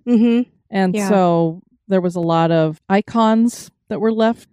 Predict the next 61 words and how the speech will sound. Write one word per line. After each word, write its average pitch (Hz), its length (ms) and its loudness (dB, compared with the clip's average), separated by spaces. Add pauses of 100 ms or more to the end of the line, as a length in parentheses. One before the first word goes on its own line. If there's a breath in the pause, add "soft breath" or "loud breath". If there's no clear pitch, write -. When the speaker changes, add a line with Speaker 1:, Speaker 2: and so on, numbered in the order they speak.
Speaker 2:
you 226 100 0
know, 202 80 4
religious 185 500 0
symbols 202 600 2
and 196 140 2
things 196 260 0
like 190 220 0
that. 175 280 2
It 170 120 -2
was 170 120 0
Speaker 1:
Sure. 214 380 0
Speaker 2:
yeah, 202 60 -2
Speaker 1:
And 277 100 -2
Speaker 2:
the 302 40 0
Speaker 1:
they 302 80 -2
all 330 220 0
had 294 220 -4
their 240 220 -4
own 220 240 2
individual 220 580 0
way 202 220 0
of 185 360 -4 (140)
making 214 540 0 (120)
a 190 380 -2 (100)
barrier 208 560 0
around 202 440 -2
each - 400 -8 (120)
plot. - 300 -2 (300)
Speaker 2:
Yeah, 254 220 0
and 214 140 0
I 226 120 2
made 262 240 0
a 277 80 0
video 220 420 0
of 247 160 4
it, 294 260 2
and 208 220 0
I 196 140 2
think 262 260 -6
I'll 233 160 2
see - 160 -6
if 220 100 -2
I 208 80 0
can 190 140 -4
put - 140 -2
that 196 160 2
up 190 120 0
on 196 140 0
Instagram 165 560 0
or 160 80 0
something 151 420 -4
so 156 140 -2
that 156 100 -4
people 165 280 -4
can 151 260 -2
see 160 160 0
what - 100 -2
we're 147 80 -2
talking 147 300 -6
about - 220 -6
there. 131 200 -6